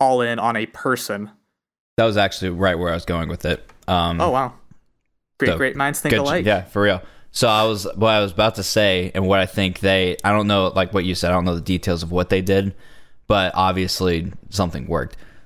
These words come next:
Speaker 2: Um, I don't think we, within the church, we lack the ability to, like, effectively talk about politics well. And that's kinda what you were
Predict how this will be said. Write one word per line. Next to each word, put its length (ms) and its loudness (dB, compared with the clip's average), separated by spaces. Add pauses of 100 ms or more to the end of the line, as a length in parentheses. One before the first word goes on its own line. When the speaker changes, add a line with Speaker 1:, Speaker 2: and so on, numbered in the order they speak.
(140)
Speaker 2:
Um, 500 -2 (1160)
I 120 2
don't 200 0
think 260 -2
we, 420 0 (120)
within 280 0
the 100 0
church, 560 -2 (380)
we 140 2
lack 340 2
the 80 -2
ability 480 0
to, 640 -2
like, 380 -2 (520)
effectively 560 -2
talk 300 -2
about 500 -2
politics 600 -2
well. 520 0
And 140 2
that's 160 2
kinda 240 0
what 160 2
you 160 2
were 200 0